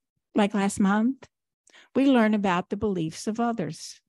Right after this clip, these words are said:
Nick has led a discussion series on developing our own theology. When we had a class on world religions,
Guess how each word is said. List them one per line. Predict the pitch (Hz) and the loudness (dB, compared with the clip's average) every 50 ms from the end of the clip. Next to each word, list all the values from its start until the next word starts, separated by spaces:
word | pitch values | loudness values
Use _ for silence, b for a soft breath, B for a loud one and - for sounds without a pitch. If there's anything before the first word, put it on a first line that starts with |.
| _ _ _ _ _ B B B B B B B | _ _ _ _ _ B B B B B B B
Nick | 202 202 214 214 214 - - - | 2 2 2 2 0 -2 -4 -4
has | - 240 202 202 196 - | 0 0 0 0 2 2
led | 214 190 185 180 175 170 180 185 - | 2 4 4 4 4 2 2 0 0
a | - 208 | 0 -2
discussion | 196 190 240 220 - - - 226 262 - - 247 | -2 -2 -4 -6 -4 -4 -2 -2 -2 -2 -2 -4
series | 233 - 208 196 180 170 180 180 185 | -4 -4 -4 -4 -2 -2 -2 -2 -4
on | 202 185 185 185 | -4 -4 -4 -4
developing | 180 - 202 170 208 208 220 262 277 - - 285 277 269 | -4 -4 -4 -2 0 0 0 -2 -4 -4 -2 -2 -2 -2
our | 262 - 202 180 175 - | -2 0 0 0 2 2
own | 208 202 220 226 240 247 | 2 4 4 4 4 2
theology. | - - 226 233 226 208 180 170 165 160 - 202 - - - - 233 233 _ _ _ _ _ _ _ _ _ _ b b b b b b b b | 0 -2 -2 -2 -2 -4 -4 -8 -8 -10 -12 -12 -12 -12 -12 -12 -12 -14 _ _ _ _ _ _ _ _ _ _ b b b b b b b b
When | b 208 196 190 | b 2 4 4
we | 185 180 202 | 4 4 4
had | 214 190 185 175 | 2 2 2 0
a | 175 | -2
class | - - 202 185 185 185 190 - - - | -2 -2 0 0 0 0 -2 -4 -4 -2
on | 185 170 170 165 | -2 0 0 0
world | 165 190 175 165 165 170 | 0 0 0 -2 -2 -4
religions, | 185 170 165 160 156 185 185 202 202 - 247 254 262 277 - - - - - | -6 -8 -8 -8 -8 -6 -6 -6 -4 -2 0 0 0 0 -2 -6 -18 -20 -20